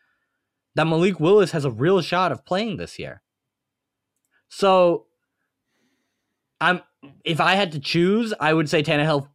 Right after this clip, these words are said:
finishes off the year. I think Malik Willis needs a year to, to kind of be under, in the system, understand the system. But by coming out and saying, "It's not my job to mentor him," that is now a cloud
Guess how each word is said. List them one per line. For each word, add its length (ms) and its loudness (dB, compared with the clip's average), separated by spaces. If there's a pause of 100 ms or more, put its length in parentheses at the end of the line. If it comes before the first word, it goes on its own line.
(140)
finishes 380 0
off 180 0
the 80 0
year. 180 0
I 100 -2
think 160 -4
Malik 320 -4
Willis 300 -4
needs 280 -6
a 40 -4
year 300 -4
to, 340 -6 (320)
to 80 -18
kind 180 -4
of 140 -8
be 260 -4
under, 560 -4
in 180 -6
the 80 -4
system, 440 -6
understand 480 -8
the 40 -14
system. 460 -12 (760)
But 460 0 (560)
by 480 0 (100)
coming 400 -4
out 320 0
and 220 -6
saying, 760 -6 (1040)
"It's 180 -6
not 240 0
my 160 0
job 340 -2
to 100 -8
mentor 480 -4
him," 360 -6 (400)
that 160 2
is 140 0
now 220 2
a 60 -2
cloud 760 -2